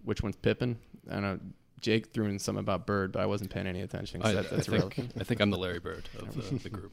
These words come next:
Speaker 1: <laughs> W-, w-, whatever. All right. Not off to a great start, but that's fine.
Speaker 2: Regardless.
Speaker 1: Regardless. Uh, so let me introduce these guys 'cause, uh, well, Jake's been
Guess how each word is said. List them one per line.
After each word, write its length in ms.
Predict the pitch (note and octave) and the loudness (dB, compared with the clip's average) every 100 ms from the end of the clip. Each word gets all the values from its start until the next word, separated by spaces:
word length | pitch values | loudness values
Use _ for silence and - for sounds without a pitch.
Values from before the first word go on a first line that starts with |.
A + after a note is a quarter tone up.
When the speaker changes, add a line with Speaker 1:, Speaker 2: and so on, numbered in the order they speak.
| - | -16
Speaker 1:
<laughs> 80 | - | -12
W-, 240 | A#2+ B2+ B2+ | -10 -10 -10
w-, 200 | - C3+ - | -6 -6 2
whatever. 420 | C3+ A2+ G2+ B2+ - | 4 4 2 -6 -6
All 80 | G2 | -6
right. 80 | - G#2 - D3+ | -6 -10 -12 4
Not 160 | C#3 C#3 | 6 8
off 160 | A#2 | 6
to 60 | A#2+ | 2
a 20 | |
great 180 | A2 G#2+ | 0 0
start, 200 | G#2+ G2 | 2 4
but 80 | B2 | 4
that's 100 | G#2+ | 8
fine. 80 | F#2+ | 6
Speaker 2:
Regardless. 300 | F#2 F2 - | 6 -2 0
Speaker 1:
Regardless. 600 | D#3 C#3 B2 A2 G#2 - - - - - | 6 8 10 8 4 0 -14 -20 -20 -2
Uh, 360 | - A2 G#2+ G#2 | 6 8 10 8
so 200 | - D3+ | 6 4
let 220 | D3+ D3+ | 8 10
me 60 | D3+ | 10
introduce 300 | A#2+ A2 - | 10 8 6
these 120 | G2+ | 2
guys 220 | F#2+ F2+ | 2 2
'cause, 360 | - G2 F#2+ - - | 2 2 0 -4 2
uh, 420 | G2 G2 F#2 F#2 | 4 4 4 0
well, 160 | F#2+ G#2 - - | -2 -4 -6 -8
Jake's 240 | - A2+ - | 2 2 4
been 360 | A2 G#2 G2+ | 6 6 4